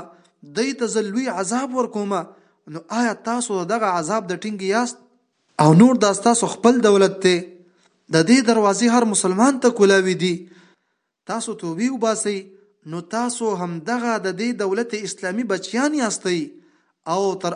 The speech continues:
آخري سلګۍ پورې د مؤمن دا وجیبه ده او دا فریضه ده، دا په هغه باندې لازم دی چې اسلامي نظام ته وفادار اوسیږي. اگر که په دې نظم کې د ده بعضې حقونه هم سلب شوي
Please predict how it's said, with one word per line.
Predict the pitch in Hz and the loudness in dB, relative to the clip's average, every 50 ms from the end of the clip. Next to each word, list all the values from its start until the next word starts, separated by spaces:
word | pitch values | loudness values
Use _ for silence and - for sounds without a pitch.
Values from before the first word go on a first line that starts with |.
| - 175 | -6 -8
آخري | 170 - 175 214 233 - | -6 -4 -4 -4 -2 -2
سلګۍ | 208 190 175 156 208 254 262 247 - | -2 -4 -4 -2 -2 -4 -4 -4 -2
پورې | 202 202 196 196 190 185 190 - - - _ _ _ _ _ _ _ | 0 2 2 2 2 0 -2 -10 -18 -20 _ _ _ _ _ _ _
د | 151 165 185 196 | -6 -2 0 2
مؤمن | 196 202 262 285 262 226 | 4 4 4 2 2 4
دا | 220 226 220 208 | 2 4 4 4
وجیبه | 202 185 156 147 160 156 175 254 | 4 2 2 0 -6 0 0 0
ده | 262 254 247 226 | 2 4 2 2
او | 214 180 208 | 2 0 0
دا | 226 233 226 233 | -2 -2 -2 -4
فریضه | 202 190 175 175 160 156 220 262 240 | -4 -2 -2 -2 -4 -2 -4 -4 -2
ده، | 262 240 240 - - _ _ _ _ _ _ - | -4 -6 -6 -8 -18 _ _ _ _ _ _ -4
دا | - 208 240 233 | -2 -2 -2 0
په | - 196 190 | 0 -2 0
هغه | 185 233 214 | 0 0 0
باندې | 240 220 202 196 185 185 | 0 0 0 0 0 0
لازم | 180 175 165 156 233 294 302 277 247 | 0 -2 -2 -4 -4 -4 -2 -2 -2
دی | 240 | -2
چې | 240 - 208 190 | -4 -4 -10 -12
اسلامي | - - 180 175 180 233 233 | -10 -6 -6 -4 -2 -2 -2
نظام | 220 190 170 196 214 220 214 - | -4 -2 -2 -4 -4 -4 -6 -4
ته | 208 196 180 | -4 -4 -4
وفادار | 175 170 - 160 156 151 208 247 277 277 | -4 -6 -6 -8 -6 -4 -2 -2 -2 -2
اوسیږي. | 262 233 220 - - 208 202 180 175 190 180 170 185 - _ _ _ _ _ _ _ _ _ - | -2 -4 -4 -6 -6 -8 -8 -8 -8 -8 -8 -8 -10 -16 _ _ _ _ _ _ _ _ _ -6
اگر | 175 185 185 185 262 294 320 311 | -4 -4 -2 0 0 2 2 2
که | 311 269 247 - | -2 -4 -4 -4
په | 226 | -4
دې | 208 214 208 214 240 | -4 -4 -6 -4 -4
نظم | 285 262 285 277 247 240 | -4 -2 -2 -2 -4 -4
کې | 247 233 226 208 196 | -6 -4 -4 -2 -2
د | 196 196 | -2 -2
ده | 247 240 202 | -2 -2 -2
بعضې | 240 254 247 226 202 185 | -2 -2 -2 -4 -4 -4
حقونه | 180 180 - 302 330 302 262 | -6 -4 -4 -2 0 0 0
هم | 247 226 - | 0 -2 -4
سلب | - 196 190 175 156 - | -4 -4 -4 -4 -6 -6
شوي | - 180 175 | -6 -4 -4